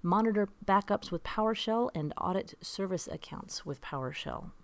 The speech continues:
So that in addition to a whole bunch of new season two, mm, D B As at Midnight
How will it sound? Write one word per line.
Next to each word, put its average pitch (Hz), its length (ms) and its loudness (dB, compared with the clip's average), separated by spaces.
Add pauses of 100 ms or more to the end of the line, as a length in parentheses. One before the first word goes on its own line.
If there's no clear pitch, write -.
(200)
So - 400 -4
that 156 380 -2
in 143 80 -4
addition 143 380 -4
to 135 240 -4
a - 260 -14
whole 240 340 0
bunch 170 280 -2
of 147 80 -2
new 147 240 -2
season 147 400 -2
two, 143 400 -4 (760)
mm, 143 540 -2
D 156 140 -4
B 147 340 -2
As 139 140 -4
at 147 160 -6
Midnight 139 720 -6